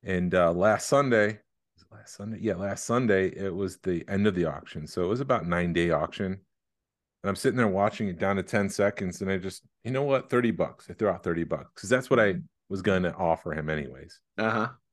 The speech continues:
Speaker 1: I was able to win the Falcon for fifteen dollars.
Speaker 2: Nice.
Speaker 1: I'm like, "Yeah, boy, let's," I said, "thirty bucks, so let's watch the Death Star and see what happens." I threw out another thirty dollar offer. I got it for fifteen.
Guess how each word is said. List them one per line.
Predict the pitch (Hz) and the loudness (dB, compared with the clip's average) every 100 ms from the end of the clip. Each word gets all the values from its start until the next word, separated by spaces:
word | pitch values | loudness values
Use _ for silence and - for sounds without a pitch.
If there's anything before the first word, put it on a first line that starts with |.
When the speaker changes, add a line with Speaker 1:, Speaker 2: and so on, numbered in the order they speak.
| - | -6
Speaker 1:
I | |
was | 95 | 2
able | 113 117 | 4 6
to | 107 | 6
win | 107 | 4
the | 98 | 4
Falcon | - 98 98 98 85 | 4 4 2 -2 -6
for | - 85 82 82 80 | -4 0 2 0 -2
fifteen | - 95 - 87 | -4 -4 -2 -2
dollars. | 80 65 64 - - _ _ _ _ 101 | -2 -2 -10 -20 -20 _ _ _ _ -4
Speaker 2:
Nice. | 113 120 120 110 - - - - _ - | 0 2 2 2 -2 -6 -8 -12 _ -2
Speaker 1:
I'm | 98 107 | 0 2
like, | 101 78 | 2 0
"Yeah, | 87 98 113 175 208 | 0 4 6 8 6
boy, | 151 151 156 165 160 | 4 4 6 6 4
let's," | 165 170 - | 2 -2 -8
I | 98 104 | -6 -2
said, | - 135 143 | 2 4 4
"thirty | 151 151 | 4 4
bucks, | 139 180 175 - | 4 4 4 -2
so | 131 | -4
let's | 123 | -2
watch | 135 135 - - | 0 0 0 -6
the | 113 | 0
Death | 131 160 | 2 2
Star | - 123 120 | 0 0 0
and | 117 | 0
see | 123 | -2
what | 117 | -2
happens." | 131 165 110 95 | -2 -4 -6 -6
I | 92 | -6
threw | - 107 104 | -2 2 4
out | 98 | 4
another | 101 98 | 2 0
thirty | - 104 101 | 0 -2 0
dollar | 98 98 98 | 0 2 4
offer. | 120 143 90 | 4 4 -2
I | 87 | -6
got | 85 92 | -2 0
it | 104 | 0
for | - | -6
fifteen. | 110 120 117 - 151 139 120 | -6 -4 -6 -8 -8 -6 -6